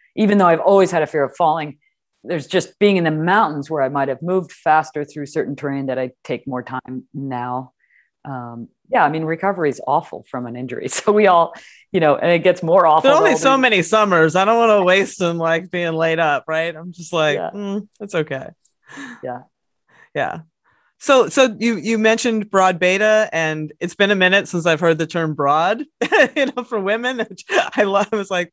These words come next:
Speaker 2: "That's awesome." Can you tell us a little bit about this, what you started with broad beta?
Speaker 1: Yeah, we're reclaiming the word broad.
Speaker 2: I love
Speaker 1: Um,
Speaker 2: it.
Speaker 1: which is a little bit challenging. I mean, I was a little worried for the younger generations, let's just say, you know, I mean,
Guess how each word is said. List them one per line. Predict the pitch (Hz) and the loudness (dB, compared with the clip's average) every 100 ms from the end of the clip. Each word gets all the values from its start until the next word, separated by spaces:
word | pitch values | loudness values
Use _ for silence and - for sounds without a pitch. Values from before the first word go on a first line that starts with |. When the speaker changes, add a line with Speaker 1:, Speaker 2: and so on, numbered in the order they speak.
| - | -4
Speaker 2:
"That's | 180 170 | -2 0
awesome." | 143 147 143 143 - - - | -2 -2 -10 -12 -14 -16 2
Can | 262 | 4
you | 240 | 4
tell | 262 214 220 | 4 4 4
us | 220 | 0
a | |
little | 185 180 165 | 0 0 2
bit | 165 156 | 2 0
about | 160 151 143 - | 0 0 0 -4
this, | 143 - - - | -8 -8 -20 -8
what | 151 | -4
you | 139 | -4
started | 143 139 131 127 139 | -2 -2 0 -4 -8
with | 131 | -6
broad | 135 107 | -2 -2
beta? | - 104 101 165 _ _ _ _ 175 | -2 -4 -4 -8 _ _ _ _ -8
Speaker 1:
Yeah, | 160 160 | -4 -2
we're | 160 | -2
reclaiming | 160 165 165 151 151 151 | -2 -4 -4 -6 -4 -4
the | 139 | -2
word | 143 143 | -2 -4
broad. | - 139 139 135 - | -2 0 2 0 -4
Speaker 2:
I | 165 170 | -2 0
love | 165 170 165 | 4 2 4
Speaker 1:
Um, | 160 - | 2 0
Speaker 2:
it. | _ _ _ _ - | _ _ _ _ -6
Speaker 1:
which | 226 254 | 2 4
is | 330 277 | 4 4
a | 339 | 4
little | 311 359 381 | 4 4 4
bit | 392 381 - _ _ - | 2 0 -12 _ _ -14
challenging. | - 214 294 294 254 190 190 | -6 -2 0 0 0 0 -2
I | |
mean, | 202 208 | -4 -4
I | 208 | -2
was | 214 | -2
a | 233 | -4
little | 226 311 320 | -4 -4 -4
worried | 269 311 240 165 - | -4 -2 -4 -6 -8
for | 196 | -6
the | 190 196 190 180 _ _ _ _ _ | 0 2 2 0 _ _ _ _ _
younger | 214 196 202 196 | -4 -2 -2 -2
generations, | 185 196 190 214 247 160 147 | -2 0 2 2 0 -10 -6
let's | 160 160 | -8 -6
just | 165 160 | -10 -6
say, | 170 143 | -6 -4
you | 151 | -6
know, | 160 160 165 - | -6 -6 -6 -6
I | 165 | -6
mean, | 156 | -6